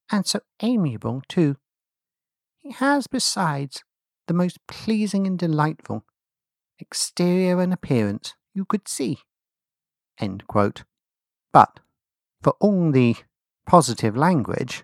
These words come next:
unsurprisingly, they weren't talking marriage at this point. Imagine the person you were at seventeen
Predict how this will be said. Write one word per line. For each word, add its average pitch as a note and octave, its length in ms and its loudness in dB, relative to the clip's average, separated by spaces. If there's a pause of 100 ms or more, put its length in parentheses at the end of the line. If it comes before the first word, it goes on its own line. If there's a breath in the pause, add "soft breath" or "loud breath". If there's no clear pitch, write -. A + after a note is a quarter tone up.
unsurprisingly, B2 1000 4 (260)
they B2 160 4
weren't C3+ 300 2
talking A2 360 0
marriage G#2+ 420 2
at - 100 -10
this A#2+ 160 -4
point. - 460 -10 (1300)
Imagine D#3 540 2
the A#2 80 0
person C3+ 520 4
you A2+ 220 -2
were F2 420 -2 (340)
at - 180 -2
seventeen A2+ 580 4